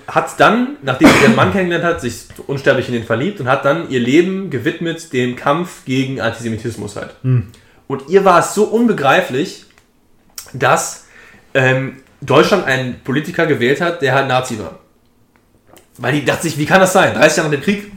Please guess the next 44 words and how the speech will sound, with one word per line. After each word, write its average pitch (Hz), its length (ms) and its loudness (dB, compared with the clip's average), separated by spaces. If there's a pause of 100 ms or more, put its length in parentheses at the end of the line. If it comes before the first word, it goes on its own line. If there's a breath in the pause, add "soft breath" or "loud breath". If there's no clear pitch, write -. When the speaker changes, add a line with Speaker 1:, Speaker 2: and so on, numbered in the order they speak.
Speaker 1:
fünfhundert 151 380 0
Leute, 151 400 4 (180)
fünfhundert 110 340 -8
Leute, - 120 -12 (120)
drei, 117 260 0
drei 131 140 -4
Millionen 123 280 0
Juden 160 200 0
gestorben 170 320 -4
oder 147 120 -2
was 131 140 -6
weiß 143 100 -6
ich 170 100 -10
wie 160 40 -14
viele. 180 320 -4 (180 loud breath)
Wie 120 60 -6
Speaker 2:
Ja. 117 60 -2
Speaker 1:
kann 147 80 2
das 156 100 0
sein, 151 100 2
dass 139 80 -4
die 135 80 -6
Nazi 113 300 -4
wählen 101 160 -6
so? 208 160 -10 (720 loud breath)
Und 135 160 -2
dann 170 120 6
hat 208 140 2
die 180 60 -2
sich 170 220 -6
einen 139 160 -2
Plan - 140 0
in 151 60 0
den 127 80 -4
Kopf 107 120 -6
gesetzt 120 180 -4
und 143 60 -2
hat 143 80 -8
gesagt, 123 420 -2 (1000 soft breath)
„Ich 147 220 -8
will 139 120 2
dem 175 120 2
eine 143 160 0
klatschen.“ - 420 -10